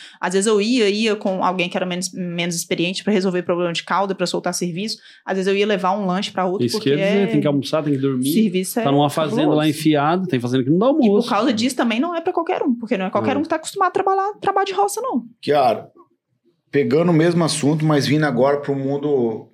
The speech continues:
Speaker 3: mundo virtual, vamos dizer assim. <laughs>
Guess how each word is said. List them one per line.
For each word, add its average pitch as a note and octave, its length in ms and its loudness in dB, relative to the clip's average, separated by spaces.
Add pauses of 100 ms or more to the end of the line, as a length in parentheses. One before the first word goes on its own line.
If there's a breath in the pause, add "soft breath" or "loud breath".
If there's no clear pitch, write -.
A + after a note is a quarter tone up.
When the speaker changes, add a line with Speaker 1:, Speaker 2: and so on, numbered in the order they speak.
(200)
Speaker 3:
mundo A#2 400 -2
virtual, A2+ 680 0
vamos G2 160 -4
dizer G2+ 180 -2
assim. - 220 -8
<laughs> A#2 300 -8